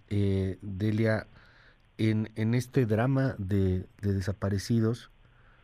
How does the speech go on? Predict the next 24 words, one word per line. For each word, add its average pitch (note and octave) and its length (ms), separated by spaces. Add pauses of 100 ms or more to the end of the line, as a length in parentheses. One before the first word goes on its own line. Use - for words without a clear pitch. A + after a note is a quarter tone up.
(420)
el G#2+ 200
pedirle B2 400
a B2+ 40
un B2 140
cártel, A2+ 580 (720)
eh, F#2+ 440
que, G2 200
que G2 140
les F#2+ 240
dé G#2+ 80
oportunidad G2+ 600
de G#2 80
buscar, F#2+ 540 (540)
el F2+ 80
pedirle G2 280
a G#2 40
un G2+ 60
cártel G2+ 460
como F2+ 260
este F#2 220
caso, G#2 380
que F2+ 120
es - 180
un F2+ 100